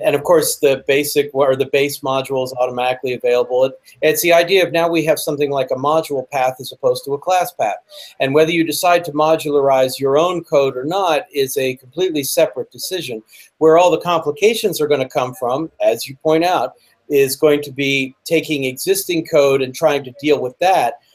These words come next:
because many frameworks are now trying to modularize, and the challenge they're gonna hit is all their dependencies. For example, the Spring Framework people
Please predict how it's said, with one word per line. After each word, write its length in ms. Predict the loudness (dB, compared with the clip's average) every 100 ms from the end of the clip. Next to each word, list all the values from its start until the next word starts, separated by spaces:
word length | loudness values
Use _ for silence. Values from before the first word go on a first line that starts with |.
| _
because 560 | -8 0 2 2 0 -8 -16 _
many 600 | -6 -2 2 2 0 -10 _ _ _ _ _ _
frameworks 720 | -10 -2 0 2 0 -2 -6
are 200 | -4 -2
now 200 | 0 -2
trying 300 | -2 -4 -6
to 60 | -4
modularize, 800 | -2 0 0 0 0 0 -2 -4 -12 -10 -2
and 340 | -2 -2 -6 -4
the 180 | -4
challenge 540 | -4 -2 0 0 -2 0
they're 160 | 0
gonna 160 | 0 -4
hit 360 | -2 -2 -2 0
is 280 | -2 0
all 240 | 0 0 0
their 260 | 2 2
dependencies. 760 | 0 -6 -8 -8 -14 -16 -18 -20 _ _ _ _
For 100 | 0
example, 460 | 0 0 -2 0 0
the 100 | 0
Spring 380 | -2 2 2 2
Framework 460 | 0 0 -2 -4
people 480 | -6 -6 -2 -2 -2